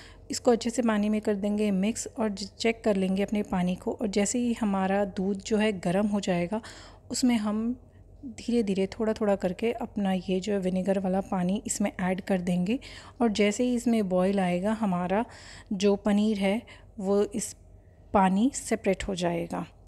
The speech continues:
देखिए, अब ये कडल होना स्टार्ट हो गया है, अब ये सेपरेट हो रहा है। तो इसको हम एक बर्तन में छान लेंगे। यहाँ पे मैंने ये बर्तन लिया है जिसमें कि मैं इसका छानूँगी। उसके ऊपर मैंने रख दी है ये छन्नी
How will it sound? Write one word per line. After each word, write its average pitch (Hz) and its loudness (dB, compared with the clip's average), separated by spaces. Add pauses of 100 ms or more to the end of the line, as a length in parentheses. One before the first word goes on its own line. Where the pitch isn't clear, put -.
(120)
देखिए, 202 -2 (380)
अब 196 0
ये 214 4 (360)
कडल 196 2
होना 196 0
स्टार्ट 185 -2
हो 190 -2
गया 190 2
है, 208 -2
अब 202 -4
ये 240 0
सेपरेट 190 -2
हो 190 -6
रहा 175 -2
है। 185 -4 (720)
तो 240 -4 (480)
इसको 269 2 (380)
हम 214 0
एक 196 -2
बर्तन 196 0
में 190 0
छान 175 -2
लेंगे। 180 -2
यहाँ 214 0
पे 226 0
मैंने 214 2
ये 208 4
बर्तन 190 0
लिया 185 -2
है 190 0
जिसमें 190 -6
कि - -6
मैं 196 0
इसका 190 -2 (220)
छानूँगी। 180 -2
उसके 240 -6
ऊपर 226 -2
मैंने 208 2
रख 190 0
दी 190 -2
है 196 2
ये 196 0
छन्नी 196 0